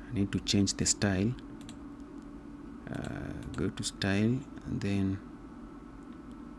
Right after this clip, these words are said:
I can choose any style. So, uh, then click apply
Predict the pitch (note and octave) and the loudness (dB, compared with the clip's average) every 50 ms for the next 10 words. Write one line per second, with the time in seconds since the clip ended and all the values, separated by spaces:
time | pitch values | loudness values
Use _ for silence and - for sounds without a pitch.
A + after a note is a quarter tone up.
0 | - - - - - - - - - - - - - - - - - - - - | -14 -14 -14 -12 -12 -12 -12 -12 -12 -12 -12 -12 -12 -12 -12 -12 -12 -12 -12 -12
1 | - - - - - - - - - - - - - - - - - - - - | -12 -12 -12 -12 -10 -10 -10 -10 -12 -12 -14 -14 -14 -14 -14 -14 -14 -12 -14 -14
2 | - - - - - - - - - - - - - - - - - - - - | -12 -12 -14 -12 -12 -14 -14 -14 -14 -14 -12 -12 -12 -12 -12 -14 -14 -14 -10 -6
3 | B2+ A2+ G#2+ - G2+ F#2+ G2 - - B2 B2 C3 - A2 A2 G#2 - - - F#2+ | -6 -4 -2 0 0 0 2 6 6 6 6 8 8 8 8 8 6 4 2 2
4 | G2+ A2+ B2+ B2 - - - - - - - - - - G2 F#2+ F#2+ F#2+ F#2+ F#2+ | 4 4 2 0 -4 -10 -10 -8 -6 -4 -2 -2 0 2 2 2 2 2 2 2
5 | F#2+ G2 - - - - - - - - - - - - - - - - - - | 0 -2 -4 -6 -6 -8 -8 -8 -10 -10 -10 -12 -12 -12 -14 -14 -12 -10 -6 -4
6 | - - - - - - - - - - - - - - - - - - - - | -4 -4 -4 -4 -6 -8 -8 -10 -10 -12 -12 -12 -12 -12 -12 -12 -12 -12 -12 -12
7 | - - - F2+ F2+ F#2+ F#2 F#2 F#2 F#2 F#2 F#2 F#2 F#2 F#2 F#2 - - - - | -10 -8 -6 -4 -2 0 0 0 2 2 2 2 2 2 2 0 -2 -4 -6 -10
8 | - - - - - - - - - - - - - - - - - - - - | -12 -12 -12 -14 -14 -14 -14 -14 -14 -12 -12 -12 -12 -12 -12 -12 -12 -12 -12 -12
9 | - - - - - - - - - - - - G#2 G#2 - - A2 G#2 - - | -12 -12 -12 -12 -12 -12 -12 -12 -12 -2 2 4 4 4 4 4 2 2 2 0
10 | - - - - - G2+ A2+ C3 | -2 -2 -2 0 2 2 4 2